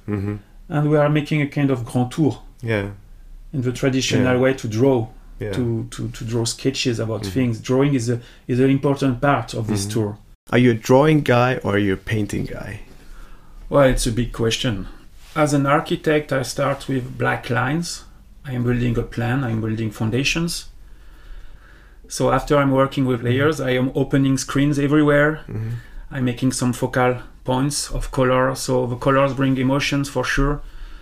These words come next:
Speaker 2: And, uh, I think French painter Bonnard said once that, uh, drawing was the raison, the
Speaker 1: Mm-hmm.
Speaker 2: raison, thinking,
Speaker 1: Mm-hmm.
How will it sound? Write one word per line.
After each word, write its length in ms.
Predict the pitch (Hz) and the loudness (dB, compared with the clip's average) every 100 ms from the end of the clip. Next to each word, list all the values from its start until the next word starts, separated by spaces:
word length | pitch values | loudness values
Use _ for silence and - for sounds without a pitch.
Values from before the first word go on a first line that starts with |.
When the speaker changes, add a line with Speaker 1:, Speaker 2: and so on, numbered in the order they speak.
| - - | -18 -10
Speaker 2:
And, 400 | 127 120 123 117 | -4 0 0 2
uh, 640 | 120 120 117 120 135 127 123 | 2 0 -2 -4 -10 -12 -10
I 60 | 127 | -10
think 320 | - 135 123 | -2 0 0
French 280 | 131 131 - | -2 -2 0
painter 420 | 131 131 143 139 | -2 0 0 0
Bonnard 500 | 127 135 147 147 131 | 2 2 2 2 0
said 300 | - 135 131 | -2 -2 -2
once 300 | 131 135 123 | 0 -2 0
that, 300 | 131 - - - | -4 -4 -10 -4
uh, 420 | 131 127 120 120 - - - - - - - - - 226 | -2 -2 -2 -6 -14 -20 -20 -20 -20 -20 -20 -20 -16 -4
drawing 380 | 123 143 147 131 | 2 4 4 4
was 220 | 135 120 | 2 2
the 220 | 123 123 | 0 0
raison, 480 | 120 131 117 139 202 - - - | 2 2 4 2 0 -10 -16 -4
the 60 | |
Speaker 1:
Mm-hmm. 80 | 113 | 2
Speaker 2:
raison, 440 | 120 117 127 185 - - | 2 2 0 0 -4 -12
thinking, 460 | - 131 156 175 202 | -4 -2 0 -2 -2
Speaker 1:
Mm-hmm. 320 | 113 107 | -6 -6